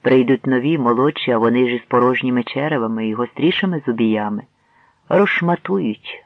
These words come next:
розтягнуть землю, погублять його справу. А він не досипав, не доїдав, не відсиджувався у своєму теремі, по краплині стягував докупи племена і землі русів полян.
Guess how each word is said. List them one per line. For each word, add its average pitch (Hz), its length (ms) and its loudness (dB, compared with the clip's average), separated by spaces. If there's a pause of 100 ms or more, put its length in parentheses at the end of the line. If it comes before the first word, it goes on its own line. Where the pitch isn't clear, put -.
(100)
розтягнуть 117 840 -4 (100)
землю, 110 360 -6 (580)
погублять 151 680 0
його 113 200 -4 (120)
справу. 107 440 -4 (600)
А 117 80 -2
він 120 200 2
не 123 80 2
досипав, 123 560 -4
не 123 140 0
доїдав, 120 520 -2 (420)
не 135 120 4
відсиджувався 156 840 2
у 143 80 0
своєму 139 420 0
теремі, 123 560 -2 (340)
по 127 120 0
краплині 120 720 0
стягував 117 500 0
докупи 113 400 -2
племена 113 600 -2 (280)
і 117 160 2 (100)
землі 127 440 -2 (260)
русів 110 520 -2
полян. 104 420 -6